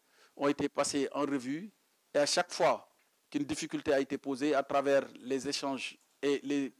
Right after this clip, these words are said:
solutions proposées, une décision a été prise pour qu'ensemble, nous puissions réussir une parfaite organisation du Gamou de cette édition de deux mille vingt-trois.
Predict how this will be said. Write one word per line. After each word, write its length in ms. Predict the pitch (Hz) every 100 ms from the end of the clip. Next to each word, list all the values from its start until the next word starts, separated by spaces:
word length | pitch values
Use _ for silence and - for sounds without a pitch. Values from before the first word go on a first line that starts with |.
| -
solutions 400 | - 156 143 143
proposées, 640 | - 143 135 131 135 156 -
une 120 | 135
décision 420 | 139 - 127 131
a 80 | 127
été 180 | 127 131
prise 440 | - 156 156 - _ _ _ _ - - -
pour 260 | 160 160 -
qu'ensemble, 640 | 175 185 - 147 147 208 - _ _ -
nous 160 | 135 143
puissions 680 | - 165 - 156 147 151 -
réussir 520 | - 139 143 - 147 143
une 120 | 139
parfaite 380 | 131 143 - 147 -
organisation 840 | 135 131 131 123 127 - 131 143 175 _ _ _
du 160 | - 135
Gamou 320 | 135 131 135
de 100 | 131
cette 260 | - 120 135
édition 600 | 120 123 - 123 131 - _ _ -
de 300 | 123 131 127 -
deux 200 | 123 131
mille 140 | 127 120
vingt-trois. 500 | 123 120 110 82